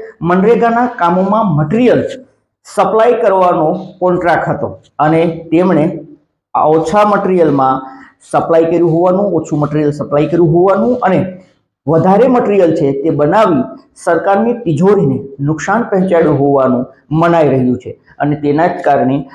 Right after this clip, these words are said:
આ ફરિયાદ નોંધાઈ હોવાનું પણ મનાઈ રહ્યું છે. મનરેગા યોજનામાં માનવ શ્રમથી કામ કરાવી તેમને રોજગારી આપવાની હોય છે, પરંતુ યાંત્રિક રીતે કામ કરીને સરકાર સાથે છેતરપિંડી છે, તે કરવામાં આવી છે.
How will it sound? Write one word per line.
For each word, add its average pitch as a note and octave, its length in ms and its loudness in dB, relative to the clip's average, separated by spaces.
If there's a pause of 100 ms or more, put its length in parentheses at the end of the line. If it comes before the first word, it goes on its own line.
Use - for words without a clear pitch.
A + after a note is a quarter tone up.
આ C3+ 60 -2
ફરિયાદ B2 400 -2
નોંધાઈ C3 320 2
હોવાનું D3+ 380 0
પણ D4 140 0 (220)
મનાઈ G3+ 300 2
રહ્યું B2 280 -2
છે. A#2 120 -16
મનરેગા G#3 460 0
યોજનામાં F3+ 580 0
માનવ D#3 220 0
શ્રમથી D#3+ 380 -6
કામ D3 260 -2
કરાવી D3 360 0
તેમને D3+ 580 -4 (260)
રોજગારી D#3 500 2
આપવાની D#3 420 0
હોય D#3+ 160 0
છે, F3+ 200 -4
પરંતુ E3 480 -2
યાંત્રિક D#3 520 -2
રીતે A3 280 0
કામ F3 320 0
કરીને F#3 520 -2 (340)
સરકાર E3+ 800 0 (140)
સાથે D#3 320 0
છેતરપિંડી E3 720 -2
છે, B2 200 0 (220)
તે C#3+ 60 0
કરવામાં D3+ 460 2
આવી D#3+ 160 0
છે. D#3+ 360 -6